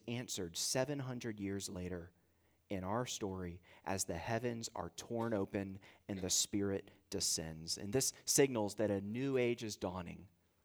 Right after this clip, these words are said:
The, the new age that Isaiah was proclaiming and longing for is here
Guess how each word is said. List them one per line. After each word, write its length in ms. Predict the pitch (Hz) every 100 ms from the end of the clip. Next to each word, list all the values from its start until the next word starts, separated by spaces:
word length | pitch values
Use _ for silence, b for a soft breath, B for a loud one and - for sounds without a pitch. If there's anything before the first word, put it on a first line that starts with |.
| _ _ _ _ _ _ _ _ _ _ _ _
The, 120 | 117 123
the 140 | 127
new 320 | 120 135 165
age 480 | 156 123 85 - -
that 160 | 113 110
Isaiah 480 | 113 117 113 127 135
was 200 | 127 117
proclaiming 720 | - 120 107 - 107 98 87 87 - _ _ _ _
and 120 | 104
longing 500 | 98 110 131 127 98
for 360 | 90 - - - _ _ _ _ _ _ _ -
is 180 | 101 -
here 400 | - 113 87